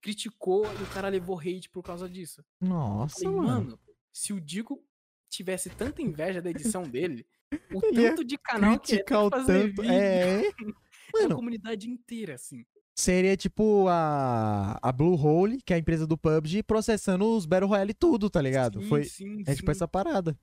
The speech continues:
Speaker 1: É, então, tipo assim, ele não gostar que a pessoa faz literalmente um, tipo assim, tinha uma pessoa no vídeo lá que
Speaker 2: Aham.
Speaker 1: realmente pegou partes do vídeo dele. Isso é plágio, ok.
Speaker 2: Sim.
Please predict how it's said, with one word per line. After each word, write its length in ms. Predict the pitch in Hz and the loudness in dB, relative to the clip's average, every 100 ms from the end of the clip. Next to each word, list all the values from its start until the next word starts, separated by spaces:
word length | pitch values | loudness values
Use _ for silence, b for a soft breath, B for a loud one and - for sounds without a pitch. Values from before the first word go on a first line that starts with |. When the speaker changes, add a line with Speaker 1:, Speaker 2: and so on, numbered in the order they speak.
| _ _ - - | _ _ -20 -12
Speaker 1:
É, 60 | |
então, 280 | 240 285 262 | -8 -6 -8
tipo 120 | 202 277 | -8 -8
assim, 180 | 269 b b b _ _ - | -8 b b b _ _ -8
ele 180 | 269 | -4
não 140 | 277 247 | -2 -2
gostar 260 | 202 - 175 | -4 -6 -10
que 40 | |
a 40 | |
pessoa 280 | - 160 170 | -10 -10 -10
faz 260 | 160 156 147 | -8 -10 -10
literalmente 500 | 214 220 185 175 165 | -8 -8 -8 -10 -12
um, 40 | - _ _ _ _ _ _ - | -16 _ _ _ _ _ _ -12
tipo 100 | 240 | -8
assim, 220 | 214 147 | -8 -10
tinha 320 | - - 226 | -12 -10 -8
uma 160 | 226 208 | -8 -10
pessoa 320 | 180 175 170 | -10 -8 -8
no 120 | 156 | -10
vídeo 260 | 147 135 131 | -10 -10 -8
lá 300 | 156 139 - _ | -8 -8 -14 _
que 120 | _ 117 | _ -10
Speaker 2:
Aham. 320 | 113 107 120 | -4 -2 -2
Speaker 1:
realmente 80 | 175 | -4
pegou 240 | - 160 156 | -8 -8 -10
partes 420 | - 135 170 - | -10 -12 -12 -12
do 100 | 202 | -12
vídeo 200 | 165 196 | -12 -10
dele. 220 | 220 214 - | -8 -8 -8
Isso 160 | - | -12
é 20 | 143 | -8
plágio, 540 | - 277 262 165 113 - | -4 -2 -2 -4 -8 -16
ok. 500 | 156 - 277 196 - | -16 -6 -4 -2 0
Speaker 2:
Sim. 300 | 127 107 | 0 -2